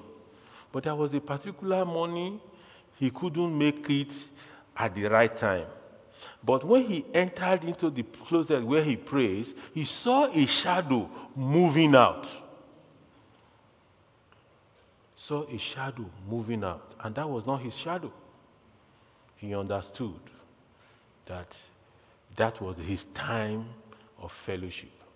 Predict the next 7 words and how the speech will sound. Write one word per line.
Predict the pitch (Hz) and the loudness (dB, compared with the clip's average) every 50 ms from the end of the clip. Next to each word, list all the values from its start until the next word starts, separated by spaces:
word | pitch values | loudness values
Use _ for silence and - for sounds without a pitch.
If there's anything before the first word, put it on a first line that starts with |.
| _ _ _ _ _ _ _ _ _ _ | _ _ _ _ _ _ _ _ _ _
which | - 101 95 - | -10 -10 -10 -8
he | - 87 | -10 -10
missed. | 82 90 95 95 87 78 - - - - - - _ _ _ _ _ _ _ _ _ _ _ _ _ _ _ - _ _ _ - | -8 -6 -6 -6 -6 -8 -12 -16 -20 -20 -20 -20 _ _ _ _ _ _ _ _ _ _ _ _ _ _ _ -20 _ _ _ -6
Amen. | 101 101 98 101 101 92 80 - - - - - - - - - - - - - _ _ _ - | -6 -2 2 2 2 2 0 -4 -12 -16 -20 -20 -20 -20 -20 -20 -20 -20 -20 -20 _ _ _ -10
Praise | - 110 107 101 98 95 | -2 0 0 0 0 -2
the | 85 92 90 87 | -2 -2 0 4
Lord. | 90 95 95 90 80 - - | 6 6 6 6 4 0 -6